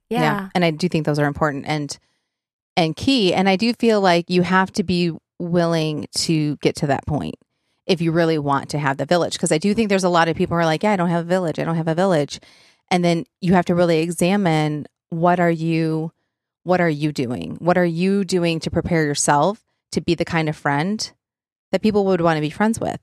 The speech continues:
Speaker 1: you know? And are you putting yourself out there? 'Cause it's easy to say, "I don't have a village," and then you're just sitting in your house.
Speaker 2: Absolutely.
Speaker 1: You know?
Speaker 2: And, you know, it, it's really, uh, critical for us to identify that putting yourself out there
Speaker 1: Mm-hmm.
Speaker 2: isn't putting yourself out on social media.
Speaker 1: Right.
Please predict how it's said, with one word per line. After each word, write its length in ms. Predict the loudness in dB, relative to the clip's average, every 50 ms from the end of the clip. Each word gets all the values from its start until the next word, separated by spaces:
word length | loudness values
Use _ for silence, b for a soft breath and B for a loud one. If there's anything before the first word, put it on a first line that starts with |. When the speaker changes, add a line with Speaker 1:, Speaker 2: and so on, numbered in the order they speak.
| _ _
Speaker 1:
you 160 | -2 0 2
know? 260 | 2 2 2 0 -2 -2 -2
And 380 | 0 2 2 2 0 0 -4 -8 -14 _ _ _ _ 0
are 140 | 2 2
you 120 | 2 0 -2
putting 240 | -4 -4 -4 -4 -2
yourself 340 | -2 -4 -4 -4 -4 -2 0 2
out 200 | 2 2 2 0
there? 200 | -2 -2 -2 -2
'Cause 180 | -2 -2 0
it's 120 | 0 0 0
easy 240 | 0 0 0 0 0
to 120 | 2 0
say, 220 | 2 2 2 2 4
"I 40 |
don't 140 | 2 2 2
have 140 | 2 2 2
a 60 | 2
village," 440 | 2 2 4 4 4 4 4 2 2
and 120 | 0 0 2
then 260 | 2 2 2 0 -2
you're 120 | -2 0
just 140 | 0 0 -2 0
sitting 200 | -2 -2 -2 -2
in 80 | -4
your 80 | -4 -2
house. 440 | -2 -2 -2 -2 -4 -8 -8 -10 -12 _ _ _ _ _ _ _ _ _ _ _ _ _
Speaker 2:
Absolutely. 600 | 0 2 2 0 -2 0 0 0 0 0 -2 -4 -6
Speaker 1:
You 40 | -8
know? 60 | B B B B B B B
Speaker 2:
And, 120 | 2 2 4
you 60 | 4
know, 120 | 4 2 2
it, 100 | 2 2 0
it's 240 | 0 0 0 -4
really, 440 | -2 0 0 0 0 0 -4 -6 -8 _ _
uh, 180 | 0 0 0 -2
critical 420 | -4 -2 -2 -2 -2 -4 -6 -8
for 160 | -6 -4 -4
us 120 | -4 -4 -4
to 100 | -6 -4
identify 460 | -4 -4 -4 -4 -6 -4 -4 -4 -4
that 140 | -4 -4 -4
putting 280 | -4 -2 -2 -2 -2 -2
yourself 420 | -4 -4 -4 -4 -4 -4 -4 -4 -4
out 260 | -4 -4 -4 -4 _
there 300 | -4 -2 -2 -2 -2 -4
Speaker 1:
Mm-hmm. 100 | -8 -12 _ _ _ -2
Speaker 2:
isn't 220 | -2 -2 -2 -4 -4
putting 240 | -4 -4 -2 -2
yourself 380 | -4 -4 -6 -4 -4 -6 -6 -4 -4
out 160 | -4 -4 -4
on 140 | -4 -6 -6
social 320 | -6 -6 -6 -6 -6 -8 -8
media. 600 | -6 -8 -8 -8 -8 -10 -10 -10 -12 -14 -18 _ _ _ _
Speaker 1:
Right. 100 | _